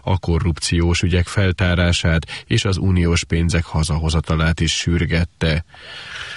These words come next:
A Magyar Nemzeti Bank Monetáris Tanácsa változatlanul hat egész huszonöt század százalékon hagyta a jegybanki alapkamatot,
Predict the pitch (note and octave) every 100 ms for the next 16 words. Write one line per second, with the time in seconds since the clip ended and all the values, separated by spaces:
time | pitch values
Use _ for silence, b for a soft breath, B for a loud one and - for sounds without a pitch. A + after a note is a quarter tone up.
0 | B B B B E2+ E2 F2+ E2 D#2+ E2+
1 | E2 F2+ G2+ D#2+ F2+ F2+ G2 F2+ F2+ G2
2 | F2+ F2+ F2 G2+ F#2+ F#2 - G#2 G2 G#2
3 | G2 - G2 F#2 - F2+ F2+ F2 F#2 G2
4 | F#2+ D#2+ F2 E2+ - F#2+ - E2 E2 -
5 | F2 E2 E2+ E2 - E2 E2 F2 E2+ -
6 | E2+ E2+ F2 E2 - F2+ E2+ E2+ E2+ D#2+
7 | E2+ E2+ - F2 F2+ E2+ - F2+ F2 E2+
8 | E2+